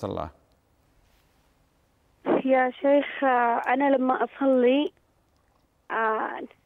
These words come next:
Speaker 2: أكبر ولا ك-، يعني أقيم الصلاة؟ ما فهمت أنا. أنا لما كنت أصلي من عدنة صغيرة،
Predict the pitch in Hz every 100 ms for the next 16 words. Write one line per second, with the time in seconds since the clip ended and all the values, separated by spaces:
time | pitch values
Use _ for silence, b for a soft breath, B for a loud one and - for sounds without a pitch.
0 | - 202 - 262 208 294 269 254 247 247
1 | 233 - - - - - 247 208 233 247
2 | 240 226 220 277 240 226 - 247 277 254
3 | 233 262 277 254 240 262 247 - 214 202
4 | 202 - B B B B 240 262 262 277
5 | 277 254 294 277 254 - 269 247 240 226
6 | 247 254 - 233 262 254 269 302